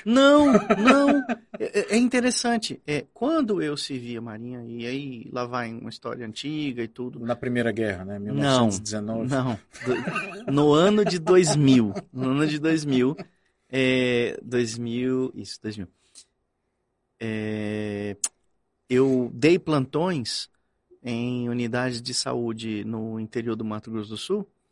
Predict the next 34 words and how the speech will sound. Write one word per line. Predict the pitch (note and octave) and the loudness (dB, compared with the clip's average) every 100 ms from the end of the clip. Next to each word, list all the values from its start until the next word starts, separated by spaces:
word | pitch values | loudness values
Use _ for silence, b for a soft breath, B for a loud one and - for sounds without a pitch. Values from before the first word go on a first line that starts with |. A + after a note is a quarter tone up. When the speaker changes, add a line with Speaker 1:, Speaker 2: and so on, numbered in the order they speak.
| D#3+ | -16
Speaker 2:
Hum. | D3 F#2 _ _ | -16 -16 _ _
Speaker 1:
que | - D#3 | -8 -4
elas | C#3 C3+ | -2 -2
ainda | C#3+ C#3 | -2 -2
não | C#3 E3 | -4 -4
tinham | F#3 | -8
convertido | D#3+ E3+ D#3+ C#3+ - D3 C#3+ | -8 -6 -6 -6 -8 -8 -6
o | |
sistema | - C#3 - C3 B2+ | -8 -8 -8 -8 -8
pro | C3+ | -10
cid | - C3 C3+ | -10 -10 -10
dez, | B2 G2+ G#2 | -8 -6 -6
ainda | A2 A#2 | -6 -4
era | G#2+ A2+ | -4 -6
o | |
cid | - B2+ C3+ | -8 -10 -10
nove. | D3+ G2+ G2 - _ _ _ _ _ _ _ _ _ | -10 -10 -12 -18 _ _ _ _ _ _ _ _ _
Mas | C#3+ D#3 | -4 -2
isso, | F#3+ G#3 G#3 _ _ - | -2 -4 -6 _ _ 8
todos | G#3+ G#3 E3 | 8 8 0
os | |
lugares, | C#3+ C#3 B2 A#2 A#2+ A2 | -2 -2 0 -2 -2 -4
a | |
faculdade, | - C3 - C3 A#2+ B2+ A#2 G#2 G#2+ | -8 -10 -8 -2 4 4 4 0 -6
o | - _ _ _ | -14 _ _ _
hospital | - A#2 | -6 -4
universitário, | A#2 - C#3 - B2 A#2+ A2+ G#2 F#2+ F#2+ b b _ | -2 -4 -6 -4 0 2 2 0 -4 -8 b b _
ah, | - A#2 A2 G#2+ G#2+ | -6 -4 -2 -2 -2
o | |
próprio | C#3 C3+ | -2 -2
hospital | D#3 - C#3 C3 G#2 - - | -4 -2 2 4 2 -6 -10
da | A2 | -8
Marinha, | B2 A#2+ A#2+ B2+ | -4 -6 -2 -4
tudo, | A2 A3 A#3+ | -2 -2 -2